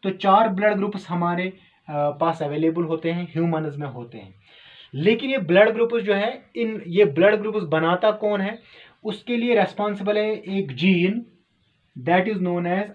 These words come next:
I gene। इस I को हम बोलते हैं isoagglutinogen। isoagglutinogen gene क्या करता है? ये भी अगर हमारे पास, आ, एक cell है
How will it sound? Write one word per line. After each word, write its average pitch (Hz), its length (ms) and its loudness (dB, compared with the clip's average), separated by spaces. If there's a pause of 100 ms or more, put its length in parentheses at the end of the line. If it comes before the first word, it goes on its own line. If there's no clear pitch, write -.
(160)
I 175 120 0
gene। 131 500 0 (640)
इस 208 240 -4 (120)
I 196 260 0
को 226 100 0
हम 208 180 -2
बोलते 190 240 0
हैं 233 180 -2
isoagglutinogen। 165 1400 2 (1300)
isoagglutinogen 214 1120 0
gene 196 340 -2
क्या 196 200 -2
करता 185 340 -2
है? 208 180 -4 (380)
ये 196 240 2
भी 208 300 0 (240)
अगर 180 200 0
हमारे 185 440 0
पास, 208 400 -4 (360)
आ, 156 180 -6 (160)
एक 196 200 0
cell 202 360 -2
है 180 380 -4